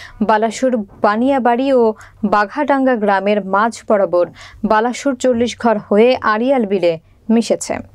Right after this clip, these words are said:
বেশ কয়েক মাস পূর্বে ইউসুফ মিরবল জোরপূর্বক ওই খালের বড় একটি অংশ মাটি ভরাট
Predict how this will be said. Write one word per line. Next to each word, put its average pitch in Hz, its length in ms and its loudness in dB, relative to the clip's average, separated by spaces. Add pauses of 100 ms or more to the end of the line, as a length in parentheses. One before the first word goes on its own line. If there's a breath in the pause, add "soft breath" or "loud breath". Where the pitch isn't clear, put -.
(560 loud breath)
বেশ 311 180 2 (200)
কয়েক 262 300 2
মাস 330 260 2
পূর্বে 240 360 0 (160)
ইউসুফ 254 320 0 (100)
মিরবল 254 380 2 (160)
জোরপূর্বক 240 540 0 (100)
ওই 233 160 2 (100)
খালের 185 260 -2
বড় 196 280 2
একটি 226 320 -2
অংশ 226 280 -2 (260)
মাটি 202 280 0
ভরাট 262 340 -2